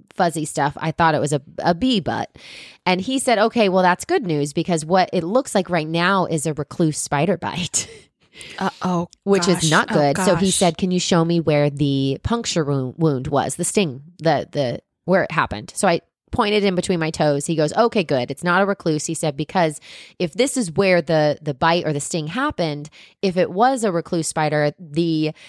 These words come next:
Speaker 1: skin would be disintegrating <laughs> around that area."
Speaker 2: <laughs> What?
Speaker 1: Yeah.
Speaker 2: That, what?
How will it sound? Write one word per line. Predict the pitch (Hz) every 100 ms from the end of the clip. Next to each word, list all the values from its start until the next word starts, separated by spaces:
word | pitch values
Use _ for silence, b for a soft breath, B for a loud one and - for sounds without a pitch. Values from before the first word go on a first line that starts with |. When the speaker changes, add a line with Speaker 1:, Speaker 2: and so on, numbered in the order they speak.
| B B _
Speaker 1:
skin | - - 269 254 220
would | 196 151
be | 170 165 160
disintegrating | 156 170 - 147 139 120 113 240 269 -
<laughs> | - -
around | 175 170 160 165
that | 165 143
area." | 165 160 147 254 196
Speaker 2:
<laughs> | 277 214 254 b b
What? | 175 165 180 311 -
Speaker 1:
Yeah. | 190 185
Speaker 2:
That, | 226 - _
what? | _ 170 175 302